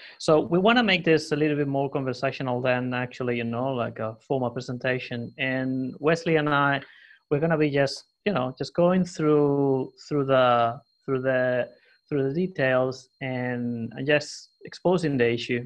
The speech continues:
right? And I think that the, the conversation probably has to go around more the management practices going forward than anything else, right? Um, I have to say that I have taken a, a great, uh,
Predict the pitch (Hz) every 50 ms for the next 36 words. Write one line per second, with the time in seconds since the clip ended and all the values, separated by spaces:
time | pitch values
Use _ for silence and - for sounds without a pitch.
0 | 151 - - 127 131 139 - - _ _ _ _ _ - 127 131 131 131 131 131
1 | 131 131 135 - - 139 147 147 - 180 170 165 160 156 143 139 139 139 135 135
2 | 127 - - - - - - - - _ _ _ 151 147 180 185 175 147 - -
3 | 151 135 - 143 135 - 139 135 131 123 127 131 123 - 127 123 127 123 120 123
4 | 123 123 123 123 123 131 135 131 131 131 127 127 123 120 - - _ _ _ _
5 | _ _ _ - 127 127 135 131 127 127 127 139 143 143 139 - - 123 120 117
6 | 120 113 113 113 - 127 127 127 - - 117 120 120 117 117 - 127 123 120 113
7 | 117 - 135 127 123 113 113 113 113 113 117 113 110 113 113 113 117 113 113 113
8 | 110 110 110 110 110 - - - - _ _ _ _ _ _ _ _ _ _ _
9 | - 113 117 117 120 - _ _ _ _ _ _ - _ _ _ - _ _ _
10 | _ _ _ _ 143 139 139 147 156 160 160 156 - - - 139 156 190 190 -
11 | 180 - 180 165 165 151 147 147 143 151 156 156 151 - 165 156 - 151 147 143
12 | 135 127 123 123 120 120 - - 131 120 131 143 151 147 143 143 143 - - 147
13 | 131 127 127 123 120 117 120